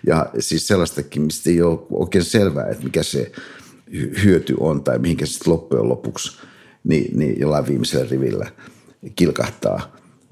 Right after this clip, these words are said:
eh, kultana se joku ajatus. Ja nimenomaan toisten kanssa, koska siis toisten kanssa taas just niin,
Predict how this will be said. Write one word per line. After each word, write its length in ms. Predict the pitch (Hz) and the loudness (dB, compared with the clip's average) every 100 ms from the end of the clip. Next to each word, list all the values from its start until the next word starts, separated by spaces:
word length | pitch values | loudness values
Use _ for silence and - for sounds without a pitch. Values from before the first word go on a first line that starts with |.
| - | -14
eh, 680 | - - - - - 65 - - | -8 -6 -4 -4 -6 -6 -6 -8
kultana 580 | - 82 - - 57 52 - - | 0 2 2 0 -2 -2 -8 -12
se 220 | - 78 - | -4 0 2
joku 380 | 78 78 67 - | 0 0 -2 -2
ajatus. 580 | 50 - - 57 - - | -2 -6 -6 -8 -10 -2
Ja 140 | - 85 | 0 2
nimenomaan 560 | 98 110 98 87 80 - | 4 4 4 2 0 2
toisten 400 | 110 95 82 76 | 2 2 -2 -2
kanssa, 580 | 107 110 85 - - - - _ | 0 0 0 -4 -6 -6 -14 _
koska 300 | - 78 85 | -4 -2 -2
siis 160 | 80 - | -4 0
toisten 380 | 110 - 76 | 0 2 -2
kanssa 320 | - 110 - 76 | 0 0 0 -2
taas 360 | - 85 - | 0 0 2
just 200 | 90 - | -2 0
niin, 140 | 80 | -2